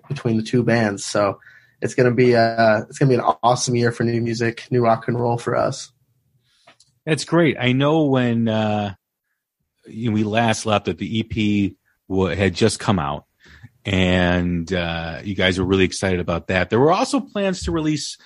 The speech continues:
Speaker 2: an album shortly after the new year. What was that? What, what was the delay on that, and, and why didn't that happen? Was that a conscious decision for you guys to,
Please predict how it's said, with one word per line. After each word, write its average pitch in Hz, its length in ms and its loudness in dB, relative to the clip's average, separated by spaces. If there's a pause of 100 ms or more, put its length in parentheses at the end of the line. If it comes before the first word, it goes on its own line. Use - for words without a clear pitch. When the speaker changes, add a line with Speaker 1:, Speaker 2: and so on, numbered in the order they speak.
(200)
Speaker 2:
an 139 180 -4
album 143 380 -2
shortly 139 400 0
after 139 340 -2
the 120 120 -4
new 123 160 -2
year. 123 520 -2 (640)
What 143 480 -2
was 156 360 0
that? 175 320 2
What, 135 300 -4
what 151 420 -2
was 185 140 2
the 175 100 0
delay 160 240 2
on 165 140 0
that, 165 220 0
and, 123 120 -2
and 123 200 -4
why 139 180 0
didn't 147 200 -2
that 135 180 0
happen? 135 420 -2
Was 98 120 -4
that 110 140 0
a 104 60 -2
conscious - 440 -4
decision 139 500 -2
for 135 100 -2
you 135 100 2
guys 139 400 2
to, 110 220 0